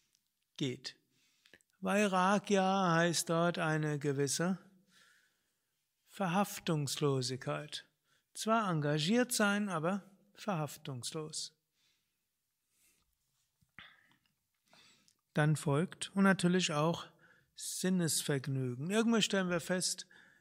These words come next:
wir brauchen auch nicht etwas Konkretes, um glücklich zu sein. Feststellen, es ist ja zwar ganz nett, wenn man etwas bekommt, aber wenn man's nicht bekommt, ist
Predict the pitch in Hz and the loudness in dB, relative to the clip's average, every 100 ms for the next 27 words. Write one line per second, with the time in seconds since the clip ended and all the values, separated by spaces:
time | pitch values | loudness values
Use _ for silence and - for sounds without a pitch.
0 | _ - 180 - 180 151 165 226 220 226 | _ -8 -8 -6 -6 -4 -2 0 0 -2
1 | 202 185 160 160 147 147 143 135 - - | -4 -4 0 0 0 -2 -4 -2 -4 -4
2 | - - 175 - 151 135 - 147 143 135 | -8 -6 -6 -2 -4 -4 -6 -6 -6 -8
3 | - 147 147 143 139 131 135 127 147 135 | -6 -2 0 0 -4 -2 -4 -4 -2 -2
4 | - 127 - - 127 123 135 143 - _ | -4 -8 -6 -4 -4 -4 -8 -14 -18 _
5 | _ _ _ _ _ 156 160 _ _ _ | _ _ _ _ _ -20 -20 _ _ _
6 | _ _ _ _ _ _ _ _ _ _ | _ _ _ _ _ _ _ _ _ _
7 | - _ _ _ _ _ _ _ _ - | -20 _ _ _ _ _ _ _ _ -14
8 | 214 202 - - 208 202 233 208 - 202 | -8 -6 -6 -4 -4 -2 -4 -4 -2 -2
9 | 185 170 - 226 240 - - 160 156 151 | 0 0 2 2 2 -2 -2 0 2 0
10 | - 170 - 180 208 233 247 - 185 185 | -2 -4 -4 -4 -2 -2 -2 -6 -4 0
11 | 185 180 156 175 156 - 175 175 190 196 | 0 0 0 0 -2 -2 -2 0 -2 -4
12 | 202 202 | -6 -6